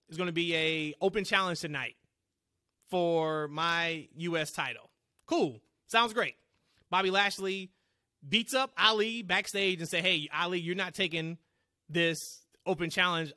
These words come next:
I'm taking this open challenge." Cool. So now we're set up for the main event, Bobby Lashley versus Seth Rollins. Bobby, uh, destroys Seth before the match even starts. Bell never rings, destroys him.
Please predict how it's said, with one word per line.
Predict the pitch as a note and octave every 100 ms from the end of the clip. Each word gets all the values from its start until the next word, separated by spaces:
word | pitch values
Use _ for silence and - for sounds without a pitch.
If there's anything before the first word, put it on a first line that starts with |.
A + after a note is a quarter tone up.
| -
I'm | G#3+
taking | G#3 E3
this | D3+
open | D3+ C#3+
challenge." | C#3 D3+ A#2+ - -
Cool. | - C4 C#3 - _ _ _ _ _
So | - F#3
now | F3 F#3
we're | F#3
set | - G3+
up | G3 G#3 _
for | - F#3+
the | F3
main | F3 G3
event, | F3+ G3+ G3 D3
Bobby | E3+ F3
Lashley | F3 F3 F3+
versus | E3 E3+ E3+ - _ _
Seth | - F#3+ E3+
Rollins. | E3+ B2+ A2+ A2 - _ _ _ _ _ _ _ _ _ -
Bobby, | F#3 G#3+ G#3+ F#3+ E3
uh, | E3 D#3
destroys | D3+ - A#3 G3 D#3+ -
Seth | D3+ A#2+ - _ _ _ _ _
before | F3+ E3 F#3
the | E3
match | E3 D#3+
even | E3+ C#3+
starts. | - D3 A2+
Bell | D#3 G3 G3+
never | G3 G3
rings, | F3+ E3 B2+ A#2
destroys | - D#3 - G3+ D3+
him. | A#2